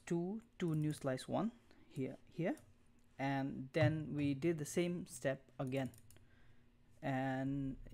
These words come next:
in, in between we have printed, uh, like, we have printed the, uh, content of the slice, uh, bunch of times. So,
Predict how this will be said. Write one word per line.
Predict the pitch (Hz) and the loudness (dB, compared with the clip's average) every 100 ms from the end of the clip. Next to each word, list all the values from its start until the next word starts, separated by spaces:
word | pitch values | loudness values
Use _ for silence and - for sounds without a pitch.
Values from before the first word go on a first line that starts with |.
| - | -4
in, | 156 151 160 | 0 0 0
in | 165 | 0
between | 151 - 156 156 156 | 0 -2 0 0 2
we | 143 135 | 0 0
have | 139 151 151 | 0 -2 0
printed, | 151 139 139 131 - | -4 -2 -2 -2 -2
uh, | 135 131 131 131 | -2 -2 -2 -2
like, | 127 123 | -4 -4
we | 131 131 | -2 -2
have | 135 | -2
printed | 143 139 131 131 | -4 -4 -4 -4
the, | 123 123 135 - - - | -2 -2 -2 -8 -18 -8
uh, | 120 110 - | -6 -6 -6
content | - 147 139 135 | -2 -2 -2 -4
of | 120 | -6
the | |
slice, | - 135 127 127 - - | -6 -2 -2 -4 -10 -10
uh, | 143 127 123 - - - - - - - - - - 143 | -6 -6 -6 -14 -20 -20 -20 -20 -20 -20 -20 -20 -18 -8
bunch | 135 139 135 | -2 -2 -4
of | - | 2
times. | 139 220 247 - - - - | 4 4 2 -4 -16 -16 -2
So, | 135 131 131 | 2 2 2